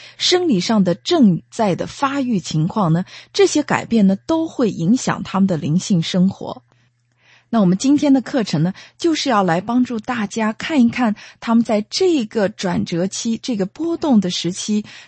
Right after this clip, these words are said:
他们的信仰容易产生的一些问题。希望呢，可以帮助我们在侍奉上更加的有果效。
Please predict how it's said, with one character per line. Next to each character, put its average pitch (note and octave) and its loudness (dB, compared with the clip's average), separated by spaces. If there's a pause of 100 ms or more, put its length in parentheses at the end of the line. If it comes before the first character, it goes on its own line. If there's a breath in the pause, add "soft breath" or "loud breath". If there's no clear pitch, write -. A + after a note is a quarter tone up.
他 D#4 -8
们 G4 -8
的 F#3+ 0
信 A3 4
仰 D#3+ -2
容 F3 0
易 G#3 4
产 - -6
生 F#3+ 0
的 F3+ -2
一 D#3+ -6
些 F3 -6
问 G3+ 0
题。 - -14 (560 loud breath)
希 - -6
望 A3+ 4
呢， F3+ 0 (180 soft breath)
可 - -4
以 F#3 0
帮 C#4 0
助 B3+ 0
我 C3+ 2
们 A#2+ -4
在 F3 -2
侍 - 0
奉 G#3+ 2
上 F#3 0 (240 soft breath)
更 G3 6
加 F#3 -4
的 E3+ -6
有 D3+ -4
果 C3+ -8
效。 - -8